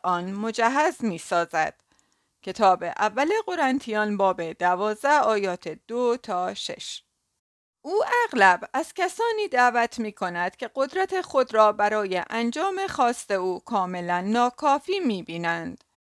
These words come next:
بنابراین از ما می‌خواهد که برای انجام اراده‌اش با اطاعت تسلیم او و روش‌های او گردیم.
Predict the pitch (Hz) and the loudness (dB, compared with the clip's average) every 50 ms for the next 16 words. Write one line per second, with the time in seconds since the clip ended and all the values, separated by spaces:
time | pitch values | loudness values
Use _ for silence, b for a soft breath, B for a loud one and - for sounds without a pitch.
0 | _ _ _ _ _ _ _ _ _ _ - 202 220 214 208 208 214 208 214 233 | _ _ _ _ _ _ _ _ _ _ -2 2 2 4 4 4 2 4 4 4
1 | 240 254 262 320 415 427 427 - - _ _ 208 214 214 214 220 202 190 190 208 | 2 2 2 -2 -4 -4 -4 -6 -10 _ _ 0 0 0 0 -2 -4 -4 -2 -2
2 | 247 320 370 349 - 339 269 302 262 269 247 233 - - 247 202 220 247 247 277 | -2 -2 -4 -4 0 0 0 2 2 0 -2 -2 -4 -8 -6 0 2 2 4 4
3 | 320 392 392 466 494 - 370 349 269 247 262 240 214 208 196 180 165 - - 185 | 2 0 0 -2 -2 0 0 0 0 2 2 2 0 0 0 -4 -8 -6 -4 0
4 | 170 170 170 165 - 170 165 165 175 190 226 247 - - - b b b b b | 2 2 2 2 0 0 0 2 2 0 0 -2 -6 -10 -12 b b b b b
5 | b _ 190 190 233 240 262 254 - 285 - - 339 311 285 - - 415 427 415 | b _ -2 2 2 2 2 2 0 -2 -2 0 0 0 0 2 2 2 2 2
6 | - - - _ _ - 254 254 262 - - 262 233 214 202 190 180 - - - | -2 -8 -18 _ _ 0 0 0 0 -2 -6 -6 -6 -4 -4 -4 -4 -6 -6 -6
7 | 185 185 185 196 202 214 208 214 214 226 226 233 240 247 254 - - 269 302 285 | -6 -6 -4 -2 2 2 2 2 2 2 0 0 0 -2 -4 -6 -4 -2 -2 -2
8 | 285 262 262 247 - - - 370 349 233 - 180 165 160 151 - _ 147 127 87 | -2 -2 -4 -6 -6 -2 -2 -2 -2 0 2 2 2 2 2 -2 _ -12 -14 -14
9 | - | -14